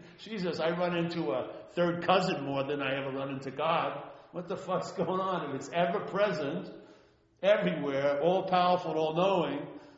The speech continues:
what's up? <laughs> What could, what could be unnoticed?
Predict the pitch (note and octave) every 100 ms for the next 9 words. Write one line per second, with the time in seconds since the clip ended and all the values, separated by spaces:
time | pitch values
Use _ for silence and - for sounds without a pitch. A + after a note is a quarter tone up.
0 | - - - - - - - _ _ _
1 | _ _ C#3 E3 B3+ C4+ - - - -
2 | - - - - - - - - F#3 C4
3 | B3+ - A#3+ - G#3+ A#3 - G#3+ - A3
4 | - - E3+ - - - - F3+ A#3+ -
5 | A#3+ F3 - - - E3 A#3 B3+ A#3+ F3+
6 | F#3+ F#3+ F#3 G3+ A3+ E3 - - -